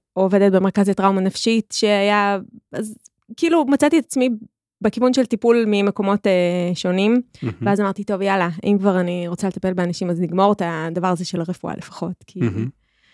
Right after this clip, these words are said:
Speaker 1: אה, אבל אז, אבל אז כבר הבנתי שנגיד בבית חולים אני לא, לא יכולה לעבוד.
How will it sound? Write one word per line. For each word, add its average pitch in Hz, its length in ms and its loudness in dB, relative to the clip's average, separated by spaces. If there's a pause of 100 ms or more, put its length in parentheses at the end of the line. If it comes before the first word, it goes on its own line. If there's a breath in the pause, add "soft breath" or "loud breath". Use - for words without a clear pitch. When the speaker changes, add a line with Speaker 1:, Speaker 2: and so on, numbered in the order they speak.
(540)
Speaker 1:
אה, 175 1080 -4 (200)
אבל 190 220 2
אז, 196 480 0 (920)
אבל 208 160 4
אז 214 140 4
כבר 226 120 2
הבנתי 196 340 0
שנגיד 180 340 -4
בבית 175 180 -6
חולים 180 340 -4
אני 160 160 -8
לא, 160 380 -6 (460)
לא 190 80 2
יכולה 175 280 -2
לעבוד. 170 480 -4